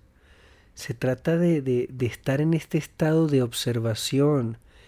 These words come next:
de ligereza, en donde no te identificas con tus pensamientos. Inclusive la meditación sirve para observar ese mundo interno.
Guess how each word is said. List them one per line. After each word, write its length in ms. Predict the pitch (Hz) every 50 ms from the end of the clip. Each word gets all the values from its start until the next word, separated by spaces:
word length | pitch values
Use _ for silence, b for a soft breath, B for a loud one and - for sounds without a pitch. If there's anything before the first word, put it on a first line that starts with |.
| b b b b b b -
de 120 | - 127
ligereza, 880 | 127 127 120 - - - 123 117 123 135 156 165 156 - - 113 104 107
en 220 | - 131 127 135 139
donde 260 | 139 135 135 135 131
no 300 | 135 139 139 143 151 170
te 180 | 175 - - 190
identificas 1300 | 190 180 156 147 139 135 131 120 - 127 123 117 - - 175 185 214 208 - - - 104 98 - - - - b b b b b b b b b b _
con 220 | - - 131 127
tus 140 | 117 123 113
pensamientos. 1040 | - - 127 117 110 - - 117 117 123 135 151 160 156 135 117 - - - - - - _ _ B B B B B B B B B -
Inclusive 560 | - 147 143 - 165 160 - - - 214 233
la 120 | 262 247 226
meditación 680 | 180 151 143 139 139 - - 139 - - - 165 190 190
sirve 460 | 190 - - 202 202 202 202 214 196
para 260 | 202 - 165 156 147
observar 800 | 135 - - - - 135 127 123 123 123 135 151 202 233 220 156
ese 220 | 123 - - - 123
mundo 340 | 123 120 120 117 117 117
interno. 640 | 113 113 110 - - 107 101 98 101 101 101 101